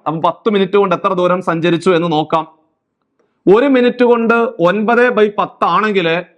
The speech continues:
പത്ത് മിനിറ്റ് കൊണ്ടുള്ളത് കണ്ടുപിടിക്കാൻ ആ ഒൻപത് by പത്തിനെ വീണ്ടും ഒരു തവണ കൂടി പത്ത് കൊണ്ട് ഗുണിച്ചാൽ പോരെ? പത്തും പത്തും വെട്ടിപ്പോയി ഒൻപത് കിലോമീറ്റർ എന്ന് വരും. പത്ത് മിനിറ്റ് കൊണ്ട് ഒൻപത് കിലോമീറ്റർ ആണെന്ന് മനസ്സിലായി. നമുക്ക് വേണ്ടത്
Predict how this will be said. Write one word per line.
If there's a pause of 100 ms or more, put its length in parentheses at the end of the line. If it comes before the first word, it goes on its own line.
(340)
പത്ത്
മിനിറ്റ്
കൊണ്ടുള്ളത്
കണ്ടുപിടിക്കാൻ (100)
ആ
ഒൻപത്
by
പത്തിനെ (420)
വീണ്ടും
ഒരു
തവണ
കൂടി
പത്ത്
കൊണ്ട്
ഗുണിച്ചാൽ
പോരെ?
പത്തും
പത്തും
വെട്ടിപ്പോയി
ഒൻപത്
കിലോമീറ്റർ
എന്ന്
വരും. (1120)
പത്ത്
മിനിറ്റ്
കൊണ്ട്
ഒൻപത്
കിലോമീറ്റർ
ആണെന്ന്
മനസ്സിലായി. (880)
നമുക്ക്
വേണ്ടത്